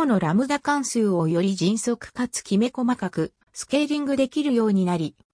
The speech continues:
トラフィックの変動を吸収する必要のあるワークロードにメリットがもたらされます。しかも、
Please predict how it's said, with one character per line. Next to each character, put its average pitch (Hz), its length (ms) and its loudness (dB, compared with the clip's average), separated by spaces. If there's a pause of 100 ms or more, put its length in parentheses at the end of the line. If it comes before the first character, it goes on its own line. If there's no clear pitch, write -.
(140)
ト 196 120 0
ラ 277 160 0
フ - 100 -4
ィ 302 60 0
ッ - 120 -12
ク 226 120 -2
の 170 100 -2
変 185 280 0
動 240 280 2
を 214 80 2
吸 220 280 -4
収 254 260 -2
す 240 160 -2
る 226 80 -2
必 - 260 -6
要 254 220 2
の 233 160 2
あ 214 80 0
る 151 180 -4 (220)
ワ 185 160 2
ー 262 80 -2
ク 302 100 -4
ロ 294 160 2
ー 262 60 2
ド 208 100 2
に 180 220 0 (180)
メ 226 160 0
リ 294 120 -2
ッ 247 120 -10
ト 202 80 -2
が 165 140 0
も 151 160 0
た 160 160 -2
ら 202 100 0
さ 180 160 -4
れ 165 100 0
ま 147 160 0
す。 - 280 -10 (420)
し - 160 -14
か 285 160 2
も、 202 240 2